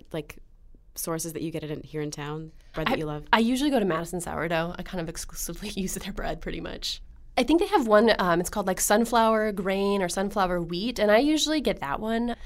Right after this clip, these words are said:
Speaker 2: And I
Speaker 1: Yeah.
Speaker 2: find that their breads don't, also, they don't, like, collapse and get soggy, so that's usually why I get theirs.
Speaker 1: They hold up pretty well?
Speaker 2: Yeah.
Speaker 1: And what have been the cheeses that you've worked with over the past few years?
Speaker 2: Yeah, so, um,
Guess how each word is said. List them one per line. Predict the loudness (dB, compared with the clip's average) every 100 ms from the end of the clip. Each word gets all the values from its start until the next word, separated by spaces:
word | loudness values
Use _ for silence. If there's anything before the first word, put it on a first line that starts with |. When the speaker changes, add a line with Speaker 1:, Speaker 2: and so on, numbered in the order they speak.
| -6
Speaker 2:
And | 4
I | 8
Speaker 1:
Yeah. |
Speaker 2:
find | 10 12
that | 12 10
their | 8
breads | 6 4 4
don't, | 4 4 4 2
also, | 2 2 0
they | 0
don't, | 0 0
like, | -2 -4
collapse | 2 2 2 -6
and | -10
get | -10
soggy, | -8 -8 -8 -8 -8 -10
so | -10 -6 -4 -6 -8 -16 -20 -18 -12
that's | -10 -8
usually | -8
why | -8 -10
I | -10
get | -14
theirs. | -12 -12 -12 -12
Speaker 1:
They | -12
hold | -10 -10
up | -10
pretty | -10 -8
well? | -8 -10
Speaker 2:
Yeah. | -10 -10 -12 -2
Speaker 1:
And | 0 0
what | -2 -4
have | -4
been | -4 -4
the | -2
cheeses | -2 -4 -6
that | -6
you've | -8
worked | -10 -10
with | -10
over | -12 -12
the | -14 -16 -18 -12
past | -10 -10
few | -12
years? | -14 -14 -16 -12
Speaker 2:
Yeah, | -2 0 2
so, | 6 8 8 8 4 0
um, | 0 2 0